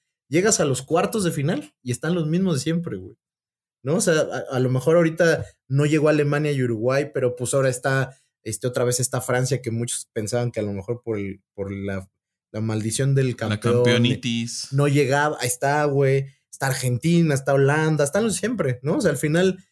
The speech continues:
Speaker 1: este, bueno, aparte de eso, güey, o sea, son las, son las mejores ligas, están los mejores futbolistas, ¿no? Es lo más lógico que pasa, Inglaterra, ¿no?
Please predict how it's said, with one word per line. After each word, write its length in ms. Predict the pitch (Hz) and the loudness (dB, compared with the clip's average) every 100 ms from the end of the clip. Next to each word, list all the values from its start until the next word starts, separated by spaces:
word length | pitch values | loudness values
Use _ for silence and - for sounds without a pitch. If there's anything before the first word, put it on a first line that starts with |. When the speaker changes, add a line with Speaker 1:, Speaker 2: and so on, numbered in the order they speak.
| _ _ | _ _
Speaker 1:
este, 480 | 117 - - 120 - _ _ _ _ 127 | -8 -6 -4 -4 -6 _ _ _ _ 2
bueno, 320 | 180 160 - - | 4 4 0 -8
aparte 380 | - 165 170 190 | -4 -2 0 2
de 80 | 180 | 2
eso, 380 | 175 202 - 120 | 2 2 0 -2
güey, 180 | 113 | -2
o 20 | 117 | 0
sea, 140 | 143 | 0
son 260 | 135 165 180 | 2 2 2
las, 220 | 175 175 | 0 -4
son 320 | - 147 156 | -4 -2 0
las 220 | 160 160 - | 0 -2 -4
mejores 600 | 120 107 131 139 135 - _ | -8 -6 0 0 0 -4 _
ligas, 680 | - 120 139 131 127 123 123 _ _ _ - | -10 -4 -2 0 0 0 -4 _ _ _ -4
están 180 | 139 | -2
los 100 | 143 | 0
mejores 400 | 127 120 135 127 | -2 0 0 0
futbolistas, 600 | - 120 120 127 127 - 120 | -4 -4 -2 -2 -2 -2 -2
¿no? 240 | 135 131 | -2 -4
Es 100 | 135 | -2
lo 100 | 160 | 0
más 220 | 147 151 147 | 2 0 2
lógico 440 | 160 - 123 104 | 0 0 -10 -12
que 100 | 110 | -14
pasa, 280 | - 120 - | -6 -6 -4
Inglaterra, 720 | 107 101 95 120 120 117 110 | -6 -6 -2 2 2 2 -2
¿no? 240 | 117 185 | -6 -8